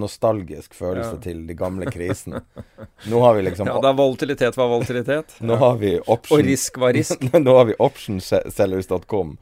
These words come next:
Speaker 2: Ja.
Speaker 1: og Irony, eller hva det heter.
Speaker 2: Ja.
Speaker 1: <laughs> Det er liksom ikke helt det samme schwungen på det.
Speaker 2: Nei, jeg er enig i det. Jeg er enig i det.
Speaker 1: Nå er det liksom sånne YouTube-scammere og sånt
Speaker 2: Ja.
Speaker 1: som er igjen.
Speaker 2: Ja.
Speaker 1: Eh,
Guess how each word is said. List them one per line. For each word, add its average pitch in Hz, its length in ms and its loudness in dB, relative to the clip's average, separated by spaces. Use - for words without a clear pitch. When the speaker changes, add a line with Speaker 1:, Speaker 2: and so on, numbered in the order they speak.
Speaker 2:
Ja. 107 200 -14
Speaker 1:
og 92 360 0
Irony, 87 720 -2
eller 73 240 -12
hva 82 180 -10
det 82 80 -16
heter. 117 460 0
Speaker 2:
Ja. - 180 -4
Speaker 1:
<laughs> - 60 -20
Det 101 180 -4
er 110 60 -2
liksom 113 180 -4
ikke 104 160 -6
helt 113 160 -4
det 98 60 -8
samme 113 260 -6
schwungen 117 480 -8
på 87 160 -10
det. - 80 -12
Speaker 2:
Nei, 139 100 -6
jeg 139 140 -4
er 123 100 -8
enig 113 160 -10
i 156 60 -12
det. - 60 -14
Jeg 123 80 -16
er 120 80 -12
enig 120 140 -12
i 139 80 -18
det. 117 100 -16
Speaker 1:
Nå 113 160 0
er 110 60 2
det 104 80 2
liksom 98 180 -4
sånne 95 220 -6
YouTube-scammere 98 880 -6
og - 80 -20
sånt 90 180 -12
Speaker 2:
Ja. 113 80 -10
Speaker 1:
som 87 140 -10
er 85 80 -8
igjen. 82 160 -10
Speaker 2:
Ja. 110 120 -18
Speaker 1:
Eh, 110 540 2